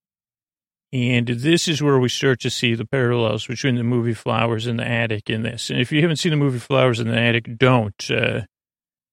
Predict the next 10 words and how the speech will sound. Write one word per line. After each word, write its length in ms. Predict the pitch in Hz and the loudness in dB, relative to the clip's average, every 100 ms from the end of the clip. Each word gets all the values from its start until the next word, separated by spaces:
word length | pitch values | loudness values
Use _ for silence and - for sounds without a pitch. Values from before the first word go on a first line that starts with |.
| _ _ _ | _ _ _
because 360 | 127 120 123 110 | -8 -4 -4 -2
it's, 280 | 120 - - | -4 -4 -2
uh, 480 | 117 117 117 123 123 | -2 -2 -4 -6 -4
it's, 580 | 123 123 131 117 - | -4 -2 0 -2 -4
uh, 340 | 120 117 120 107 _ _ _ _ _ - | -4 -2 -2 -6 _ _ _ _ _ -8
it's 220 | 131 - | -8 -6
a 60 | 120 | -2
movie 420 | 127 170 156 143 | 0 2 2 0
about 320 | 123 123 117 | 2 0 0
these, 260 | 117 113 | -4 -6